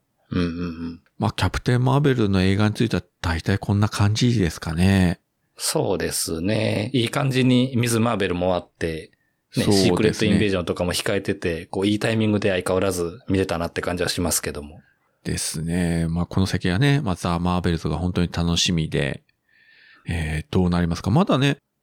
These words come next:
Speaker 2: 具体的なストーリーとか、あと、どういったね、俳優が出てくるかとか、まあ、全然そのあたりの発表はないんで、
Speaker 1: うん。
Speaker 2: 全く展開がわからないし、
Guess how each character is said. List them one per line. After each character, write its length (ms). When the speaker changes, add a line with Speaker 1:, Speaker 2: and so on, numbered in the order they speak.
Speaker 2:
具 120
体 240
的 320
な 140
ス 140
ト 120
ー 120
リ 140
ー 40
と 140
か、 520
あ 80
と、 560
ど 80
う 20
い 40
っ 20
た 160
ね、 180
俳 220
優 180
が 80
出 140
て 100
く 120
る 240
か 180
と 120
か、 140
ま 100
あ、 40
全 160
然 80
そ 120
の 60
あ 60
た 80
り 40
の 60
発 280
表 20
は 100
な 160
い 100
ん 120
で、 340
Speaker 1:
う 60
ん。 400
Speaker 2:
全 160
く 100
展 180
開 140
が 80
わ 80
か 120
ら 100
な 160
い 80
し、 440